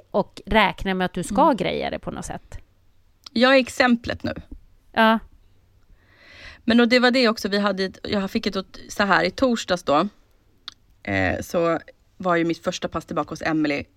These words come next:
Speaker 2: Lycka. Så härligt att få träffa Emily igen också. Eh, och, eh,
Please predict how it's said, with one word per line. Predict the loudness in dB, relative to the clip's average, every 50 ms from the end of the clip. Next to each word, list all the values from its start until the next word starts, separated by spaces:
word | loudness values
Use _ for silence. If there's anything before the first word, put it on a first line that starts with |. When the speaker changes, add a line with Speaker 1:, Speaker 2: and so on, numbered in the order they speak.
| _ _ _
Speaker 2:
Lycka. | -8 -6 -6 -6 -6 _ _ -8 -8 -8 -8 -10 _ _ _ _
Så | -12 -8 -6 -6 -4
härligt | -4 -4 -4 -4 -6 -8 -12
att | -12
få | -10
träffa | -10 -8 -6 -4 -4
Emily | -4 -4 -4 -4 -4 -4
igen | -4 -2 -4 -4 -4
också. | -6 -6 -4 -2 -2 -2 -2 -6 -12 -20 -20 -18 -18 -18 -18 -20 -20 -20 -12 -6
Eh, | -4 -2 0 0 0 0 -2 -2
och, | -2 -2 -2 -4 _ _ -6 -2
eh, | 0 2 2 2 0